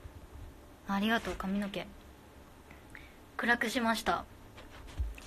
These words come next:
あの、アッシュ系が好きなんですけど、アッシュってやっぱ、落ちるのもう速攻じゃないですか。もう秒で落ちるじゃないですか。だから、もう、嫌だと思って。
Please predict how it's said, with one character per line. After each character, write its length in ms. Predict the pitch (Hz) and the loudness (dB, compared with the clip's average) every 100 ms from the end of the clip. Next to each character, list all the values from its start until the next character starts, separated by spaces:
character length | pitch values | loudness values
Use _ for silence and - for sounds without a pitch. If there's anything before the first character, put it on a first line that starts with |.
| - - - - - - | -10 -10 -12 -16 -16 -4
あ 120 | 196 | 0
の、 180 | 196 180 175 185 - - - - - - - - - | 2 0 -2 -8 -12 -10 -10 -10 -12 -18 -16 -6 2
ア 80 | 196 | 4
ッ 40 | |
シ 200 | - 277 | 6 6
ュ 20 | |
系 180 | 330 320 | 8 10
が 140 | 311 | 10
好 120 | 311 - | 8 6
き 120 | 320 | 10
な 100 | 220 | 10
ん 80 | 180 | 8
で 80 | |
す 120 | 170 - | 0 -2
け 120 | 175 | -2
ど、 260 | 170 165 - - - - - - - - - - - - | -2 -2 -6 -12 -18 -18 -18 -18 -18 -10 -8 -8 -4 6
ア 100 | 269 | 6
ッ 40 | |
シ 240 | - - | 6 6
ュ 40 | 233 | 6
っ 20 | |
て 180 | - 190 | 6 4
や 100 | 185 | 6
っ 40 | |
ぱ、 260 | 180 170 165 - - - - - | 4 0 0 -2 -18 -18 -14 -2
落 120 | 196 | 0
ち 220 | - 349 | 8 12
る 100 | 370 | 12
の 120 | 254 175 | 10 8
も 200 | 170 170 | 2 2
う 20 | |
速 220 | - 175 - | 0 -2 4
攻 180 | - 320 | 10 12
じ 60 | 381 | 12
ゃ 40 | |
な 120 | 320 | 10
い 40 | 175 | 8
で 80 | |
す 100 | 165 | 2
か。 80 | - | -2
も 140 | 165 165 | -2 6
う 20 | |
秒 200 | 214 294 | 8 10
で 80 | 339 | 10
落 160 | 339 | 8
ち 80 | 370 | 8
る 100 | 320 | 8
じ 80 | 196 | 6
ゃ 40 | |
な 100 | 170 | 2
い 80 | 170 | -2
で 80 | 160 | -6
す 100 | - | -4
か。 280 | 185 170 - - - - | 0 0 0 -8 -10 2
だ 140 | 226 247 | 4 8
か 100 | 226 | 10
ら、 360 | 220 208 185 - - - - - - - - - | 10 10 6 -2 -12 -12 -14 -14 -16 -18 -4 4
も 640 | 214 202 190 175 175 165 - - - - | 6 8 6 2 0 -6 -10 -18 -8 12
う、 40 | |
嫌 220 | 262 403 | 12 12
だ 160 | 320 196 | 12 12
と 80 | 180 | 8
思 160 | 175 | 2
っ 20 | |
て。 240 | - - | -4 -8